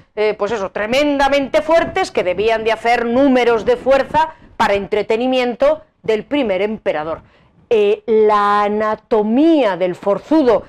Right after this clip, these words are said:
que está vestido solo con un faldellín y nos enseña su torso musculado, su barriga, eh, también, eh, eh, los brazos con los tendones y las venas, la anatomía del forzudo es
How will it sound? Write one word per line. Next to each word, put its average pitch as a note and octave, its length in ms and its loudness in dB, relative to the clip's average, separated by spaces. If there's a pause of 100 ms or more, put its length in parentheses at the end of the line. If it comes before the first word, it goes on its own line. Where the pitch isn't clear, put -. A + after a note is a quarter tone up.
(300)
que A3+ 80 -2
está B3+ 240 -2
vestido A#3+ 500 -2
solo A#3 300 -4
con G#3+ 160 -2
un A#3+ 100 0
faldellín A3 640 -2 (300)
y A3+ 80 -4
nos G#3 200 -4
enseña G#3 760 -2
su G#3+ 260 -8
torso C4 640 0
musculado, A3+ 920 2 (280)
su A3 360 -2
barriga, B3 1080 2
eh, A3 360 4
también, C4 640 2
eh, A#3 260 0 (200)
eh, A#3 140 4
los A3 300 0
brazos C#4 760 2 (240)
con A#3+ 260 4
los - 260 0
tendones B3 840 4
y B3 80 -2
las D4 200 0
venas, D#4+ 400 0 (280)
la G3+ 420 0
anatomía G3+ 800 -2
del A3 140 -2
forzudo A3+ 580 -2 (240)
es A3 320 -6